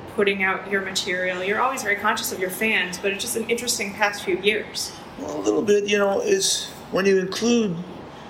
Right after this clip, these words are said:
Speaker 2: <coughs> film portion, it just extends the life of, of what you're doing, you know, and, and I have to find new ways to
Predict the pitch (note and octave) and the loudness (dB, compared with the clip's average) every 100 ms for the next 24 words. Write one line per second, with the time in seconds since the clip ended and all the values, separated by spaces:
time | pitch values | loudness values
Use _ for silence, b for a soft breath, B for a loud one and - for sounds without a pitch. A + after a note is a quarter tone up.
0 | B B B B - - - G3 - A3 | B B B B 0 2 0 -2 4 4
1 | A#3 A#3 - C#3+ D3 - F#3 G#3 - - | 4 2 2 4 4 2 0 -2 -6 -14
2 | - - - - - - - G3+ A3 G#3 | -16 -16 -16 -16 -18 -4 2 4 2 0
3 | C4+ - - F3 F#3+ F#3 A3 E3 C3 D3 | 2 2 4 4 4 2 4 4 4 4
4 | E3+ - F3 - - - B B B B | 2 0 -4 -4 -8 -14 B B B B
5 | B - - F3 D3+ F3+ G#3 G3+ D#3+ A#3+ | B -10 0 0 4 2 4 2 2 2
6 | C#4+ A#2 A#2+ B2+ B2+ C3+ - D#3+ D#3+ D3+ | 2 0 0 0 0 -2 -2 2 2 2
7 | - D#3+ D#3 D#3 - - B B B - | 2 2 4 0 -4 -10 B B B 2
8 | D3 F3 F#3 - D3 D#3+ D#3 D3+ D3+ D#3+ | 4 4 0 -2 0 4 4 4 4 4
9 | C#3 C#3+ C#3+ C#3 - B2+ A#2 | 4 4 4 2 2 2 2